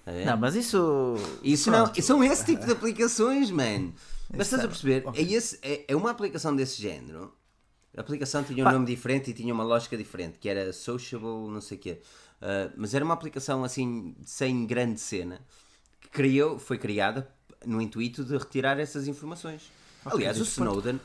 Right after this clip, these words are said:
Speaker 2: Pá.
Speaker 1: o Snowden veio a chegar, eh, chegou a público a dizer sobre a situação que, ahm,
Speaker 2: Ele fez um,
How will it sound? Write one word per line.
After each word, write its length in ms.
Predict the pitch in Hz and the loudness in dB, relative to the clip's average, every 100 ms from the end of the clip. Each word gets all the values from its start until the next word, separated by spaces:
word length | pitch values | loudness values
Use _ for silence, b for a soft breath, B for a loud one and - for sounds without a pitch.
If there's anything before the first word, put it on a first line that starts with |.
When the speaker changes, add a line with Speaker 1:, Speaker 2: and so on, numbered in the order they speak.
| - | -6
Speaker 2:
Pá. 140 | - - | -8 -6
Speaker 1:
o 20 | |
Snowden 420 | - 156 139 147 | 0 2 4 2
veio 220 | 143 147 | 2 2
a 40 | 143 | 0
chegar, 400 | - 107 92 87 | -4 -4 -4 -4
eh, 200 | 104 95 | -6 -6
chegou 220 | - 139 | -2 -2
a 20 | |
público 380 | 127 95 90 87 | -2 -8 -8 -8
a 20 | |
dizer 300 | 95 87 92 | -8 -6 -6
sobre 200 | 85 101 | -6 -8
a 40 | 92 | -8
situação 560 | 101 92 87 85 87 - b b b b - | -10 -10 -10 -8 -10 -12 b b b b 0
que, 340 | 143 120 139 180 - | 2 2 -2 -12 -4
ahm, 360 | 147 160 170 185 | 0 2 0 -2
Speaker 2:
Ele 100 | 135 | -4
fez 200 | 147 117 | -4 -2
um, 160 | 127 | -4